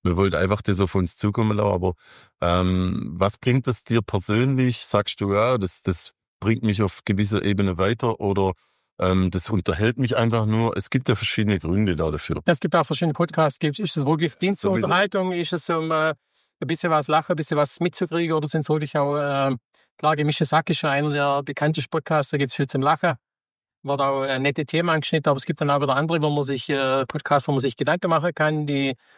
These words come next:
Speaker 2: einen vielleicht auch weiterbringen, beruflich, menschlich und so weiter.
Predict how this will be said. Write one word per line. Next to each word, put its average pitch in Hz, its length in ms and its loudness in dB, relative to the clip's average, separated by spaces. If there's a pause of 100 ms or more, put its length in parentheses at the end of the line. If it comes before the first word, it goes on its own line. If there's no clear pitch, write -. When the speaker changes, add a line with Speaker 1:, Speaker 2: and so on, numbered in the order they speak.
(140)
Speaker 2:
einen 151 160 0
vielleicht 156 280 -2
auch 139 280 2
weiterbringen, 175 520 0
beruflich, 170 680 0
menschlich 170 840 0 (280)
und 135 200 2
so 131 100 0
weiter. 120 280 2